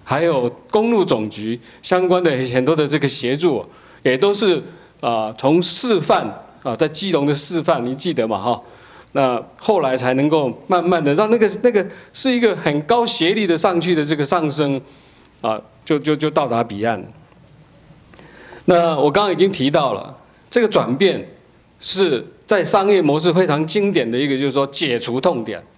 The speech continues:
增加收益，这才是一个商业模式的精髓之所在。那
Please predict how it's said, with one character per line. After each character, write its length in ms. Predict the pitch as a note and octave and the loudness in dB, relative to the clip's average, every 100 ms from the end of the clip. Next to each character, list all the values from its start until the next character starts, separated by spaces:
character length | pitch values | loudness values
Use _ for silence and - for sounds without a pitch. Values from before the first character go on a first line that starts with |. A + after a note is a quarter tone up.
| - _ _ - _ | -20 _ _ -20 _
增 180 | F3 D#3 | 0 2
加 220 | D#3 B2+ | 0 0
收 260 | B2 C3 C3 | 0 0 0
益， 160 | A#2+ - - _ _ | -4 -8 -20 _ _
这 120 | - | 0
才 180 | F#3 C3+ | 2 0
是 140 | C#3 D3+ | 0 -2
一 40 | |
个 80 | C3 | -2
商 240 | - D3+ | -2 0
业 120 | D#3 | 0
模 180 | A#2+ A#2 | 0 -2
式 140 | B2 C3+ | -2 -2
的 140 | A#2+ A2 | -2 -2
精 200 | - D3 | -2 0
髓 200 | D3 A#2 | 0 0
之 60 | B2 | -2
所 220 | - F2 | -6 -6
在。 200 | A#2+ G#2+ - - - - - - - - - _ | -4 -6 -8 -20 -20 -20 -20 -20 -20 -20 -20 _
那 560 | E3 E3 D#3 D3 D3 | 0 2 0 -2 -4